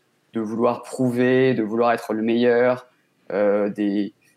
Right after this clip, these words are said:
de toujours vouloir optimiser mon temps, de vouloir travailler en permanence. Et ça a été des logiques, euh, de compétition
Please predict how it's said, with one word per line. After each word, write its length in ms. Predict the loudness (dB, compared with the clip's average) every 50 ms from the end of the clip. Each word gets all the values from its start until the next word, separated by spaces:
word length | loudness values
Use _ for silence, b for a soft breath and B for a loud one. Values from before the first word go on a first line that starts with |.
| _ _ -10
de 100 | -10 -8
toujours 420 | -8 -8 -6 -2 0 2 2 2
vouloir 240 | 2 2 2 2 2
optimiser 460 | 2 0 -2 -2 0 0 0 0 -2
mon 180 | -2 -2 -4 -4
temps, 480 | -4 -2 0 0 2 2 2 2 2
de 100 | 0 0
vouloir 260 | -2 -2 0 -2 -2
travailler 320 | -2 -6 -6 -4 -2 -2 -2
en 100 | -4 -4
permanence. 1000 | -4 -4 -2 -2 0 0 2 2 2 2 2 0 0 0 -2 -4 -6 -12 b b b b b b b b b b _ 0
Et 140 | 2 2 2
ça 180 | 2 0 0
a 20 | 0
été 160 | 0 0 0
des 140 | 0 0 0
logiques, 580 | 2 0 0 0 2 2 0 0 0 -2 -2
euh, 320 | 0 0 2 0 0 -2 -2
de 100 | -6 -8
compétition 880 | -10 -8 -6 -6 -6 -6 -8 -12 -8 -4 0 2 2 4 2 2 0